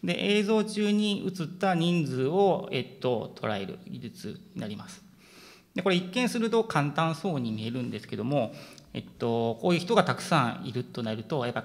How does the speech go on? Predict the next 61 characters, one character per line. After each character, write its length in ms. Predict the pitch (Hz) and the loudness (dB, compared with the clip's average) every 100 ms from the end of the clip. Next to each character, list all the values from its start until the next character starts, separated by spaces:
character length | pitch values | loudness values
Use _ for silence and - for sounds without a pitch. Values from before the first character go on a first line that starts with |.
| - | -6
重 160 | 180 233 | -2 0
な 80 | 226 | 2
り 100 | 220 | 2
が 140 | 214 | 2
も 180 | 135 113 | 2 2
の 120 | 143 | 0
す 160 | 151 180 | 0 0
ご 140 | 180 | 0
く 500 | 185 156 113 - - - - | 0 -2 -4 -6 -16 -20 -10
多 200 | 131 131 | -4 -4
く 100 | - | -6
て、 440 | - 151 110 - - - - | -4 0 0 -4 -14 -20 -14
え 80 | - | -8
っ 140 | 110 - | -8 -6
と、 1040 | - 117 117 117 117 110 110 110 107 - - - - - - _ _ | -2 0 2 0 0 0 -2 -2 -4 -6 -12 -20 -20 -20 -20 _ _
検 260 | - 156 120 - | -6 -4 -4 -8
知 60 | |
す 120 | - | -6
る 60 | 127 | -2
の 100 | 131 | -2
が、 180 | 123 - - - - | -4 -8 -14 -18 -4
個 120 | 196 | 2
々 100 | 190 | 4
の 80 | 139 | 4
人 200 | - 117 | 2 0
を 100 | 107 | -2
数 220 | 143 143 | -2 0
え 40 | |
る 60 | 139 | 0
っ 20 | |
て 40 | 131 | -2
い 20 | |
う 20 | |
の 80 | 160 | -4
は 60 | |
結 120 | 151 - | -6 -4
構 60 | |
難 120 | 107 - 113 | -4 -4 -12
し 120 | - | -12
い 40 | - | -12
で 80 | - | -14
す 80 | |
と。 60 | - - - - - - _ | -16 -20 -20 -20 -20 -20 _
で、 360 | 185 190 - - | 0 0 0 -2
あ 120 | 165 | 0
と 100 | 196 | 6
は 100 | 180 | 6
こ 140 | - 196 | 8 8
れ、 400 | 196 - - - - | 8 6 -4 -10 2
画 140 | 196 | 6
面 240 | 233 226 | 6 6
の 80 | 226 | 4
す 120 | 220 | 2
ご 120 | 190 190 | 2 0
く 200 | 135 - - - - | -2 -8 -12 -16 -2
上 160 | 175 | 2
の 80 | 190 | 2
方 160 | 165 123 | 2 0
で 80 | |
す 80 | - | 0
ね。 300 | 110 123 - | -4 -6 -10